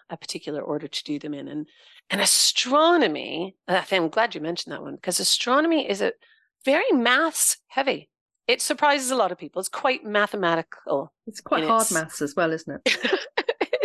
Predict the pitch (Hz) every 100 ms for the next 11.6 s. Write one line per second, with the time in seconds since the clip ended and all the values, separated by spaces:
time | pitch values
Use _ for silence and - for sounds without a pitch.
0 | - - - - - - 523 480 - -
1 | 320 302 254 226 226 247 - - - 202
2 | - 233 202 196 208 - - - - -
3 | - - 240 254 - - - - 262 -
4 | 247 277 254 247 - - 240 208 196 196
5 | 185 190 196 - 208 180 165 180 - -
6 | - 226 247 233 - - 214 185 180 175
7 | 196 175 175 - 196 190 - 170 175 156
8 | 175 - 156 147 143 147 - - 156 151
9 | 156 156 - 160 - 156 - 147 151 165
10 | 180 220 294 277 330 359 330 254 - 190
11 | 180 151 147 143 151